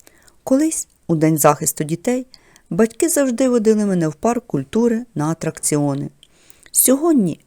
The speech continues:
я надто слаба, і ніхто не пропонує мені вилазку. А було би класно ще раз побачити Львів з оглядового колеса.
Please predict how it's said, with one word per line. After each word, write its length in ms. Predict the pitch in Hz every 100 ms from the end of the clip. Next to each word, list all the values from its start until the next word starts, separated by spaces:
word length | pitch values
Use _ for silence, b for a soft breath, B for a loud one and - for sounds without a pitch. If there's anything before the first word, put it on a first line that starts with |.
| b b _
я 100 | 220
надто 320 | 247 294 - 277
слаба, 500 | - 269 175 135 - _ _ _ _ _
і 80 | 180
ніхто 380 | 180 - - 247
не 100 | 226
пропонує 540 | 226 220 220 247 254
мені 240 | 226 214 196
вилазку. 640 | 156 147 139 - - - _ _ b b b _ -
А 100 | 139
було 220 | 160 160
би 120 | 147
класно 580 | - 156 208 - - - b b -
ще 300 | - - 294
раз 140 | 285
побачити 640 | - - 214 214 - -
Львів 380 | 156 165 214 262 _ _ -
з 100 | 160
оглядового 720 | 131 139 139 180 226 196 185
колеса. 560 | 185 147 147 143 -